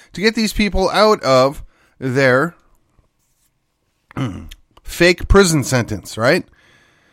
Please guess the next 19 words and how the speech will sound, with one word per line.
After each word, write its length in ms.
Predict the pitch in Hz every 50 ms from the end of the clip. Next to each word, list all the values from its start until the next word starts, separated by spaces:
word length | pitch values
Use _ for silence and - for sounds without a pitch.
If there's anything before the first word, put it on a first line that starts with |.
| _ _ _ _ _ _ _ _ _ _ -
So, 360 | - 175 175 165 147 - - _ _ _ _ _ _ _ -
I, 160 | - 127 - - _ -
I 100 | - 190
don't 120 | 220 196 175
know 140 | 190 190
Chansley, 460 | 180 - 190 190 190 185 180 196 202 180
don't 140 | 180 185
know 140 | 180 175 165
anything 240 | 175 180 170 185 180
about 280 | 160 165 165 165 165 170
him 140 | 170 170
other 300 | 135 143 156 160 165 160
than 280 | 151 151 147 147 147 135
I 140 | 120 135 139
know 160 | 139 151 160
he 120 | 160 165
was 180 | 151 135 131 131
an 80 | 143 139
actor. 500 | 147 175 202 - - 139 139 165 180